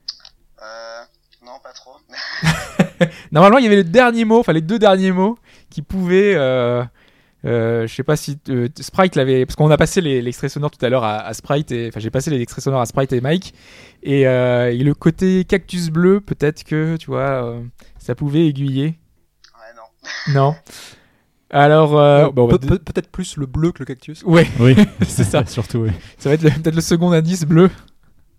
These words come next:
Speaker 1: D'accord. Euh... Ouais, non, ça me dit rien.
Speaker 4: Et
Speaker 2: Jeu de plateforme,
Speaker 4: même,
Speaker 2: bleu.
Speaker 4: même les voix ne, ne te parlent pas ?
Speaker 2: Ouais, les, les voix, normalement, c'est des, c'est des doubleurs très, enfin, c'est des comédiens de doublage qui sont très connus.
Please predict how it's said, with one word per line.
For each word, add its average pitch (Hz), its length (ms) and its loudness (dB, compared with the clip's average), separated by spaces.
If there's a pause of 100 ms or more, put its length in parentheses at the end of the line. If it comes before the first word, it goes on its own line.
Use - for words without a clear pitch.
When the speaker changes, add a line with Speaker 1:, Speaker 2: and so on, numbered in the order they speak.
(180)
Speaker 1:
D'accord. 117 360 -20 (120)
Euh... 107 1080 -20
Ouais, 113 140 -18
non, 117 100 -20
ça 117 140 -12
me 120 100 -20
dit 123 60 -20
rien. 117 240 -16 (880)
Speaker 4:
Et 120 100 -2
Speaker 2:
Jeu 151 160 4
de 151 60 -6
plateforme, 170 540 2 (100)
Speaker 4:
même, 143 180 4
Speaker 2:
bleu. 156 140 2
Speaker 4:
même 156 260 2
les 165 160 6
voix 160 320 0
ne, 135 320 -2
ne 120 140 2
te - 120 -4
parlent 123 220 -2
pas ? 160 240 -4
Speaker 2:
Ouais, 147 160 4
les, 180 120 4
les 160 180 -2
voix, 190 240 2
normalement, 202 440 4
c'est 202 120 -4
des, 175 140 -2
c'est 175 120 -4
des 170 80 0
doubleurs 185 280 2
très, 202 200 -2
enfin, 156 160 -2
c'est 165 140 -2
des 165 100 -2
comédiens 196 300 0
de 185 40 -2
doublage 190 220 -2
qui - 80 -18
sont 165 80 -4
très - 180 -8
connus. 135 280 -4